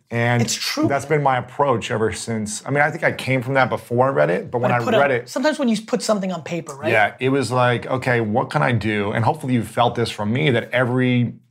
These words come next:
Speaker 1: year I'm thinking,
Speaker 2: Lewis, let
Speaker 1: "How
Speaker 2: me,
Speaker 1: can I give
Speaker 2: Lewis,
Speaker 1: to
Speaker 2: let me,
Speaker 1: Gary?"
Speaker 2: let me,
Speaker 1: and
Speaker 2: let me help, let me say something about you that's nice, 'cause I'd like your audience to hear it.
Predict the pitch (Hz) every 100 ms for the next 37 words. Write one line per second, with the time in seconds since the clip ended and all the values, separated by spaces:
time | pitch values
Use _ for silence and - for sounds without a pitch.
0 | _ 104 156 196 160 120 123 123 226 131
1 | - 143 156 156 131 101 123 107 - 101
2 | 113 120 120 117 403 - 262 285 381 -
3 | 226 233 - _ _ _ _ _ 262 381
4 | - 240 233 247 247 208 190 190 180 185
5 | - 175 175 - 175 165 165 180 170 170
6 | 170 185 170 156 156 -